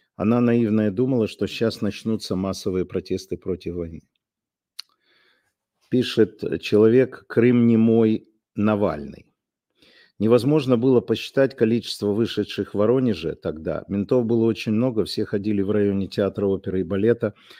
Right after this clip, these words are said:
не кучкуясь и не останавливаясь, типа просто прохожие. Но точно было больше тридцати семи человек.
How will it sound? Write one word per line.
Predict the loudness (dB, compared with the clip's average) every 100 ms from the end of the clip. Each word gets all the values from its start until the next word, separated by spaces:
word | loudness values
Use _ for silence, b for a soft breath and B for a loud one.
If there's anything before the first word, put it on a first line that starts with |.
| B -2
не | -2
кучкуясь | 0 -2 -2 2 4 4 2
и | -2
не | -2
останавливаясь, | -2 -4 -2 0 0 -2 -4 -6 -4
типа | -4 -2
просто | 0 0 0 -6
прохожие. | -6 -8 -6 -8 -8 -18 -20 _ -4
Но | 0 0 -2 -6 _ _ _ _
точно | 2 4 2 -2
было | 0 -2
больше | 0 -2 -2 -6
тридцати | -6 -8 -10 -10 -8
семи | -6 -8
человек. | -8 -10 -10 -12 _